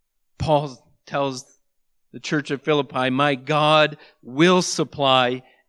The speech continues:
every need of yours according to his riches in glory in Christ Jesus." And my God will supply every need of yours.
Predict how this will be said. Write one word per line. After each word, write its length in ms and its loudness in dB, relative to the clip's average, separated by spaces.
every 320 2
need 240 2
of 120 -2
yours 380 0
according 480 0
to 200 -2
his 140 -2
riches 1080 -4
in 240 0
glory 760 0
in 160 -6
Christ 460 -6
Jesus." 560 -14
And 580 0
my 580 -2
God 540 0
will 400 0
supply 840 -2
every 540 -2
need 540 -2
of 200 -10
yours. 720 0